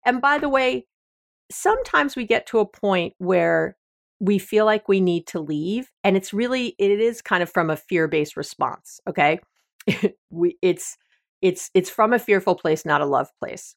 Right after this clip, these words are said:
But sometimes you go anyway,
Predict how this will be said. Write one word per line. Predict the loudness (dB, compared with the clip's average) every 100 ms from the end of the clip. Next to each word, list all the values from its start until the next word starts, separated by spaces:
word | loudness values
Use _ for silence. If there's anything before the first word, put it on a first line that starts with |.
| _ _ _ _ _ _ _ _ _ _ -18 -4
But | 0 0 -2 -10
sometimes | -2 -2 0 0 2
you | 0
go | 2 2
anyway, | 0 -2 -4 -6 -10